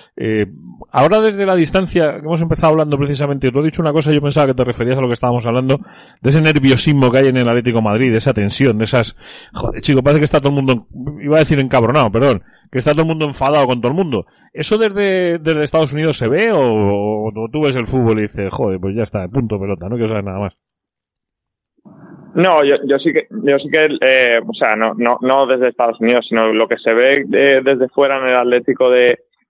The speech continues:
Speaker 2: el Atlético de Madrid, que ha pasado de siempre, yo creo que es una, una cosa de, de mentalidad, es que, eh, cada partido, da igual cómo, cómo vaya el equipo, da igual que vaya primero, da igual,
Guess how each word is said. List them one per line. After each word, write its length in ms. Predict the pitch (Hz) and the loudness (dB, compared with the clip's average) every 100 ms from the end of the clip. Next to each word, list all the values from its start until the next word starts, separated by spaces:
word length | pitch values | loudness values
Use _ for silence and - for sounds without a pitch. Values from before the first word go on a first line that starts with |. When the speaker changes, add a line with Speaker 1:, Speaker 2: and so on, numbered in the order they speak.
| _ | _
Speaker 2:
el 60 | 110 | -4
Atlético 320 | 107 113 123 | -2 -2 0
de 80 | 120 | 0
Madrid, 200 | 117 123 | -2 -2
que 120 | 123 | -4
ha 40 | |
pasado 320 | 113 120 - 113 | -4 -4 -2 -2
de 100 | 110 | 0
siempre, 380 | - 127 117 | 0 0 0
yo 80 | 110 | 0
creo 140 | 110 113 | 0 -2
que 80 | |
es 80 | 117 | -2
una, 140 | 123 113 110 | -2 -2 -2
una 160 | 113 113 | 0 0
cosa 260 | 117 117 113 | -2 -2 0
de, 180 | 113 113 | 0 0
de 140 | 113 | -2
mentalidad, 600 | 113 113 107 104 107 131 147 - _ _ _ | 0 0 -2 -2 0 0 -2 -10 _ _ _
es 180 | 113 - | -4 0
que, 180 | 131 127 | 0 2
eh, 720 | - 117 113 113 113 110 110 107 107 | 2 2 2 2 2 2 0 -2 0
cada 200 | 120 107 | 0 0
partido, 420 | 107 - 143 147 | -2 0 2 4
da 80 | 131 | 2
igual 280 | 131 139 | 2 0
cómo, 360 | 135 135 131 123 | -2 0 0 0
cómo 260 | 120 127 120 | -2 0 2
vaya 460 | 123 127 120 117 | 2 2 2 2
el 200 | 117 117 | 2 2
equipo, 340 | 113 - 127 127 | 0 -2 -2 0
da 80 | 120 | 2
igual 180 | 123 | 0
que 80 | 117 | 0
vaya 220 | 120 117 | 2 2
primero, 320 | 117 104 117 117 | 0 -2 2 2
da 60 | |
igual, 180 | 113 117 | 2 0